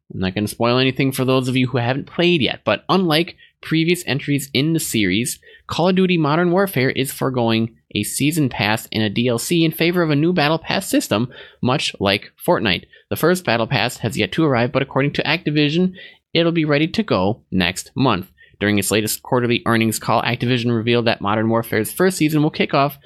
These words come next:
sometime in December twenty nineteen. The company didn't pin down an exact date, but it did note that time frame is a little bit later than planned, but they have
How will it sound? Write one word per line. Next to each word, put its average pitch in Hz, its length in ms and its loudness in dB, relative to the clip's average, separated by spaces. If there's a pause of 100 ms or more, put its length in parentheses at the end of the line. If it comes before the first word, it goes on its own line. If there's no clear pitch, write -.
(140)
sometime 151 540 0
in 180 100 2
December 101 400 0
twenty 90 320 -4
nineteen. 92 560 0 (240)
The - 80 -6
company 127 320 -2
didn't 123 260 0
pin 131 220 0
down 131 240 0
an 117 140 0
exact 131 460 0
date, 131 240 0
but 135 220 0 (240)
it 135 180 -4
did 220 160 0
note 196 200 2
that 185 200 -2
time 170 240 0
frame 160 360 0
is 170 140 -2
a 156 40 0
little 165 200 0
bit 175 160 -2
later 110 240 0
than 135 120 2
planned, 104 500 -2
but 95 280 0 (1000)
they 127 80 -4
have 135 340 0